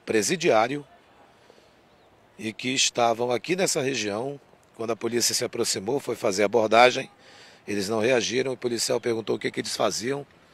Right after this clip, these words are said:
Foi quando um deles disse que era presidiário, e o policial disse: "Aí, mas você tá fazendo o quê?" Eles se enrolaram lá na resposta e a polícia levou para a delegacia para averiguações.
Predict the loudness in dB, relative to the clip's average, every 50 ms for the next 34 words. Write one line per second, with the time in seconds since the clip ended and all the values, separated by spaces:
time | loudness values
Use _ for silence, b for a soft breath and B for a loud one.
0 | b b b b b b b b b b b b _ -12 -10 -10 -6 -4 -4 -2
1 | -2 0 0 0 0 0 -2 -4 -2 -2 -2 -2 0 2 2 2 4 2 2 0
2 | -2 -6 -10 -14 -18 -20 _ -12 -10 -8 -6 -6 -2 0 2 2 4 4 2 0
3 | 0 -6 -12 _ _ _ -16 -14 -14 -12 -10 -8 -6 -6 -4 -2 -2 -4 -2 0
4 | 0 0 0 0 -2 -2 -2 0 0 0 0 0 0 0 -2 -4 -4 -6 -4 -4
5 | -4 -4 -4 b b b b b b b b b b b b _ -4 -4 -4 -2
6 | -2 -2 0 0 0 2 4 4 4 4 4 2 -2 -2 -2 0 0 0 0 -2
7 | -2 0 2 2 2 2 -2 -4 -10 -12 -14 _ -4 -4 0 0 0 0 2 0
8 | 2 2 2 2 4 2 0 2 4 4 4 4 4 4 2 2 4 2 2 2
9 | 2 0 0 0 0 -2 B B B B B B B B B B B _ 2 6
10 | 8 8 8 8 6 4 4 4 4 4 4 0 -4 -6 -10 -8 -6 -6 -6 -6